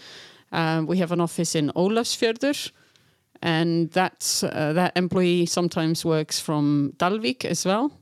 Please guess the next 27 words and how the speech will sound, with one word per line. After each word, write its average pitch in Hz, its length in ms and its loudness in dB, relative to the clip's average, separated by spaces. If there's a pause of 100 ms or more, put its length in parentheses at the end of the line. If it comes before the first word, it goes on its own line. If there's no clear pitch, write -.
(560)
Um, 160 560 0
there's 170 180 0
a 180 60 -2
few 226 220 0
of 185 100 0
us 190 160 0
here 175 180 2
in 170 80 2
Akureyri. 247 680 0 (140)
We 170 140 0
have 156 560 -2
our 143 320 0
center 220 420 -2
hub 175 300 0
is 151 280 -2
in 143 220 0
Húsavík, 247 680 -2 (560)
and 175 180 2
we've 160 240 -4
got - 540 -2
a 143 260 -2
staff 151 320 -2
member 151 400 -2
in 143 320 0
Raufarhöfn 214 720 0
as 170 120 -2
well. 220 280 0